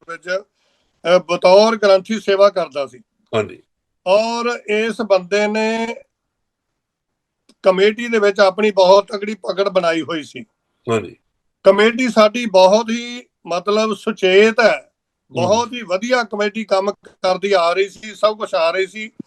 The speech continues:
Speaker 1: ਪਰ ਇਸ ਨੇ ਆਪਣਾ ਪ੍ਰਭਾਵ ਇੰਨਾ ਕੁ ਪਾਇਆ ਸੀ ਕਿ ਮੇਰੇ ਵਰਗਾ ਇਮਾਨਦਾਰ ਬੰਦਾ ਕੋਈ ਹੋ ਨਹੀਂ ਸਕਦਾ।
Speaker 2: ਹਾਂਜੀ।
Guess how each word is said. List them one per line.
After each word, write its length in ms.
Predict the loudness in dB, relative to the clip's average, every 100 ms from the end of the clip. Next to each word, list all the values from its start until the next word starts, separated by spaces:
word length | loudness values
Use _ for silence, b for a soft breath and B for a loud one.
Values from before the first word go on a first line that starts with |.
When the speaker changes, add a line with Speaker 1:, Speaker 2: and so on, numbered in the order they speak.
| B B B
Speaker 1:
ਪਰ 300 | 2 4 0 -4
ਇਸ 300 | -4 -2 -6 -4
ਨੇ 160 | -2
ਆਪਣਾ 380 | 0 -2 -4 -4
ਪ੍ਰਭਾਵ 440 | -2 0 2 2
ਇੰਨਾ 220 | 0 -2 -4
ਕੁ 100 | -2
ਪਾਇਆ 280 | 2 2
ਸੀ 140 | 2 -8
ਕਿ 120 | -10
ਮੇਰੇ 240 | -6 -4
ਵਰਗਾ 340 | -2 -4 -4 -10
ਇਮਾਨਦਾਰ 480 | -4 -4 2 2 2
ਬੰਦਾ 300 | 0 2 0
ਕੋਈ 140 | -2
ਹੋ 280 | -12 -12 -14
ਨਹੀਂ 140 | -14
ਸਕਦਾ। 380 | -14 -14 -16 -20 _ -8
Speaker 2:
ਹਾਂਜੀ। 240 | -8 -8